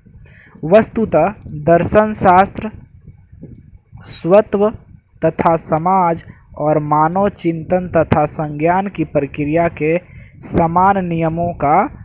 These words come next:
विज्ञान है। यानी कि दर्शन शास्त्र क्या काम क्या है? तो समाज और मानव चिंतन के लिए संज्ञान, संज्ञान की प्रक्रिया के सामान्य नियम, यानी कि जो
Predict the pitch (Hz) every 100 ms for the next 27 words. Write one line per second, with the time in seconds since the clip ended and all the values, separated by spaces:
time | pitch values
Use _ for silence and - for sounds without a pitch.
0 | - - 147 143 147 147 143 139 131 123
1 | - - - _ 156 160 170 160 175 196
2 | 208 - - - - - - 151 175 190
3 | - 226 220 208 196 202 202 196 185 -
4 | 185 180 180 185 196 220 160 - 160 156
5 | 165 196 180 151 156 151 151 147 165 196
6 | 196 - 165 151 165 160 151 139 143 185
7 | 220 - - - - - 170 170 170 196
8 | 202 - - 180 160 156 165 190 190 -
9 | 190 262 - - - - 175 170 156 175
10 | 175 196 214 - 180 151 160 160 165 165
11 | 160 151 143 139 143 151 160 147 156 160
12 | 151 113